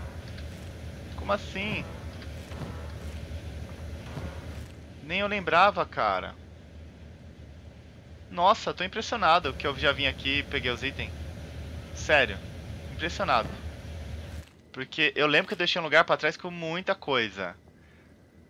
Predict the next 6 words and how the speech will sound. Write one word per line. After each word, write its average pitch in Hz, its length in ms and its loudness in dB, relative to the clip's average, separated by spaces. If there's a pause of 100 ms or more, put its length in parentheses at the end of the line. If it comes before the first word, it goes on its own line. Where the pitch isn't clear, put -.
(1200)
Laboratório 135 600 4
vazio, 139 720 0
labora-, 135 460 4 (100)
ruína 151 360 -4
de 143 120 -4
laboratório. 131 840 2